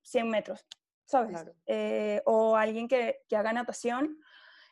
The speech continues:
Speaker 1: alguien que juegue básquet, o a los mismos futbolistas. Inclusive, en los, dentro de las posiciones de juego también hay que considerar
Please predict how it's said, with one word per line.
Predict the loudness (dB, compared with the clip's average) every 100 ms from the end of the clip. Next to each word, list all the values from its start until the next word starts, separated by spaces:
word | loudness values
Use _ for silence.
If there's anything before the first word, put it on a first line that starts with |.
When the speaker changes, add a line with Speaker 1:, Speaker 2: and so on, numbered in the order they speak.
| _ _ 0
Speaker 1:
alguien | 0 0
que | -2
juegue | 2 8
básquet, | 8 8 4 -4 -8 -8 _ _ _ _
o | 6
a | 6
los | 4
mismos | 2 -2 2
futbolistas. | 4 6 4 4 0 -4
Inclusive, | -4 -4 -4 -2 0 0 -2 _ _ _ _
en | -4 0 4
los, | 6 6 6 2 -2 -8 _ _ _
dentro | 0 4 4
de |
las | 4 0
posiciones | -6 -6 -6 -4 -4
de | -2
juego | 0 0 0
también | -4 -6 -6
hay | -6 -6
que | -6
considerar | -6 -6 -2 0 2 0 -4